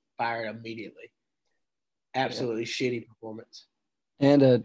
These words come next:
Speaker 2: another story on, uh, the other side of the ball was Myles Garrett's four and a half sacks. He looks like an absolute monster going after Justin Fields. I felt bad for Justin Fields. Like you said,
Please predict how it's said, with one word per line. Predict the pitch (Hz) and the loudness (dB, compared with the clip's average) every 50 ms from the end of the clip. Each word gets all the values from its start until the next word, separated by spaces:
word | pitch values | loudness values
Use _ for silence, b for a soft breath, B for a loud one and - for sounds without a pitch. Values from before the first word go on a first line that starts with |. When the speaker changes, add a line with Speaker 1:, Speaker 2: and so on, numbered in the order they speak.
| - - | -2 -2
Speaker 2:
another | - 135 131 139 139 131 135 127 | 2 4 6 8 8 6 6 4
story | - - - 139 135 135 131 131 127 127 127 | 2 2 4 6 6 8 8 8 6 6 6
on, | 127 123 123 123 120 123 | 4 0 -2 -2 -2 0
uh, | 120 120 120 117 117 | 0 0 0 -2 0
the | 110 123 135 151 | 2 4 6 6
other | 156 151 135 | 8 6 6
side | - - 135 127 | 4 4 4 6
of | 123 | 6
the | 123 117 | 4 4
ball | 113 123 127 127 123 | 4 4 6 6 6
was | 120 113 113 | 4 4 2
Myles | 131 127 127 127 127 120 113 | 2 2 2 2 0 0 0
Garrett's | 117 123 123 120 120 120 - - | 0 2 2 4 4 2 0 -2
four | - - 127 127 | -2 0 0 2
and | 120 117 | 2 2
a | 113 | 0
half | 117 117 117 - | 0 -2 -2 -4
sacks. | - - - 120 120 120 110 101 - - - | -6 -6 -4 -4 -2 -2 -4 -4 -8 -10 -10
He | 123 123 123 | -8 -6 -4
looks | 120 120 113 - | -4 -6 -4 -2
like | 120 117 - | -2 -2 -2
an | 113 113 | -4 -8
absolute | - 120 113 104 - - 120 120 117 113 - | -6 -8 -8 -8 -4 -4 -2 -2 -2 -4 -4
monster | 117 117 117 117 117 117 117 113 107 107 - - 120 110 110 113 110 _ _ _ _ _ _ - | -4 -4 -2 -2 -2 -2 -2 -2 -2 -4 -8 -6 -2 -2 -2 -2 -4 _ _ _ _ _ _ 0
going | 123 123 123 123 | 2 2 4 4
after | 120 110 - 113 | 2 0 0 0
Justin | 117 120 117 - - 110 | 0 0 0 -2 -4 -4
Fields. | - 135 123 123 113 | 0 2 4 4 4
I | 120 123 | 4 2
felt | - 139 135 120 | 4 4 4 4
bad | 123 120 120 113 101 | 4 2 0 -2 -2
for | 117 113 | -2 -2
Justin | 117 117 - 117 104 | -2 -4 -4 -8 -6
Fields. | - 131 123 120 110 120 | -4 -2 0 0 4 6
Like | 139 147 143 - | 6 6 6 4
you | 123 | 0
said, | 113 - - 120 120 120 110 | -4 -2 -2 -2 -2 -2 -4